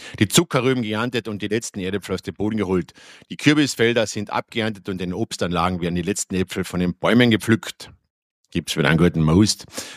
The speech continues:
Die Erträge sind meist gut, wie schon lange nicht. Die Preise aber lassen oft zu wünschen übrig. Vor allem die Ackerbauern sind unter Druck. Ja, das ist ja, gell, den Ackerbauern, die bleibt trotz guter Erträge, hab ich jetzt schon ein paar Mal gehört,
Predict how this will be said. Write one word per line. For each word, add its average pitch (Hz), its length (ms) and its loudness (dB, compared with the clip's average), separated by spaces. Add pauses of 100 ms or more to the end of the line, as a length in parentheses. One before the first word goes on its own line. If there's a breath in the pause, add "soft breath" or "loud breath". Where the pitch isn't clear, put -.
Die 123 60 4
Erträge 147 440 4
sind 135 220 -2
meist 110 260 -2
gut, 160 320 -2
wie 110 100 -4
schon 107 160 -4
lange 120 220 2
nicht. 123 400 -2
Die 104 60 -8
Preise 120 400 2
aber 107 100 4
lassen 98 240 2
oft 90 180 -2
zu 95 120 -2
wünschen 120 280 2
übrig. 92 300 0 (300 loud breath)
Vor - 180 2
allem 131 220 6
die 107 80 2
Ackerbauern 95 540 0
sind 98 200 -6
unter 104 180 0
Druck. - 400 0 (1300)
Ja, 123 180 6
das 110 120 4
ist 123 120 2
ja, 98 100 4
gell, 90 120 0
den 87 100 -2
Ackerbauern, 107 460 0
die 104 80 2
bleibt 95 300 -2 (380 loud breath)
trotz 131 340 2
guter 127 260 0
Erträge, 104 540 0
hab 95 80 -2
ich 92 60 0
jetzt 95 100 -4
schon 98 100 -8
ein 85 80 -8
paar 98 120 -4
Mal 123 80 -4
gehört, - 380 -2